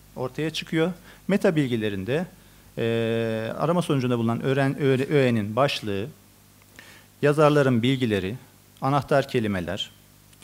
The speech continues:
yayın tarihi, yayının, yayıncı bilgisi, atıf bilgileri, yayının özeti, yayının erişim adresi,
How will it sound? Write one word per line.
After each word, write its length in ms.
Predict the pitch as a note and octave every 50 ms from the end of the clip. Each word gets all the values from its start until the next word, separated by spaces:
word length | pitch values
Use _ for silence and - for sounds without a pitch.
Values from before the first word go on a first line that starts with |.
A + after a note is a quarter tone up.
| - - - - - -
yayın 240 | C3 C#3 D#3 D#3+ D3+
tarihi, 560 | D3+ C#3+ A#2+ A2+ G#2+ F#2 F2 D#2+ G2 G2 A2+ - - - - - - - - - - - - -
yayının, 400 | B2+ C#3 D3+ D#3 D3 D#3 - -
yayıncı 500 | C#3 B2+ B2 C#3 D3+ C#3+ C#3+ C#3+ D#3+ C3+
bilgisi, 500 | B2+ A#2 G#2+ - G2+ - - - G2+ B2+ - - - - -
atıf 340 | D3 C3 - - D#3+ D#3 -
bilgileri, 540 | C3+ A2+ G#2+ - G#2 F#2 F#2 F2+ F#2 G2+ C3 - - - - - - - - -
yayının 360 | C3 C#3+ D3+ D#3 D#3 D#3+ D3+
özeti, 480 | C3+ A#2 G#2+ A2 G2 - - G#2+ A#2+ C3 - -
yayının 340 | A#2 C3 C#3+ D#3 D#3+ D#3 C#3+
erişim 300 | C3+ B2+ - - E3+ C#3+
adresi, 540 | A#2+ A2 A2 G2+ F#2+ - - - B2+ C3+